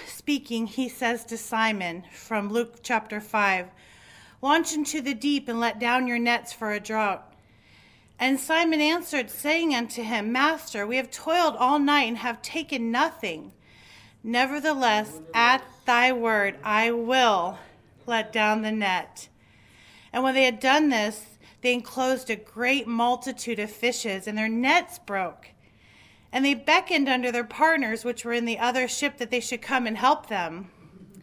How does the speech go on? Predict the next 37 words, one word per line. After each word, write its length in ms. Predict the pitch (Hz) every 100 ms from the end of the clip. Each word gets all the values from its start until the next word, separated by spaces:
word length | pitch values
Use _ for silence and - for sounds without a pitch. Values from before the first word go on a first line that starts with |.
| - - -
And 160 | 226 262
they 120 | 294
came 540 | 277 240 226 220 226 - - -
and 140 | 233
filled 380 | - 247 247 -
both 320 | 254 320 -
the 100 | 302
ships 460 | - - 330 330 -
until 580 | 226 - 240 247 262 - - - -
they 120 | 220
began 440 | 240 226 254 262 262
to 140 | 226
sink. 680 | - - 294 196 151 - - - 180 - _ _ - - - - - - - - 277
Now, 180 | 285
when 160 | 285 277 -
Simon 380 | - 359 415 427
Peter 300 | - 311 269
saw 380 | - 311 370 285
it, 140 | 233
he 140 | 254 269
fell 340 | - 320 320
down 260 | 302 285 262
at 120 | 220
Jesus' 640 | 262 254 254 262 247 214
knees, 340 | 254 269 262
saying, 260 | - 247 240
"Depart 560 | 247 233 - 262 240 -
from 220 | 277 240
me, 140 | 233
for 200 | 220 240
I 200 | 220 240
am 200 | 254 240
a 60 | 233
sinful 520 | - 254 247 - 233
man, 360 | 226 233 247 226
O 100 | 208
Lord." 460 | 196 196 196 190